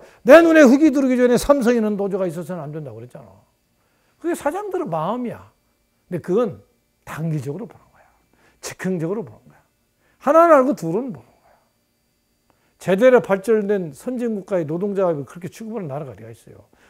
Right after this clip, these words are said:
노동조합을 사-, 사업 발전에, 경제 발전에 다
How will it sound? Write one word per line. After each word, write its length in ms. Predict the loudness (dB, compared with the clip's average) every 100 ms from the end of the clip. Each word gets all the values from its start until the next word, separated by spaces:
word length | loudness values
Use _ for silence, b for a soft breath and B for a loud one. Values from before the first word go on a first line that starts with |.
| b
노동조합을 760 | -4 -2 0 2 4 2 -2 b b
사-, 420 | -18 -4 0 0 0
사업 360 | 2 2 2
발전에, 500 | 0 -4 -4 -4 -8 b b
경제 320 | -6 -2 0 0
발전에 380 | -2 -4 -6
다 100 | -8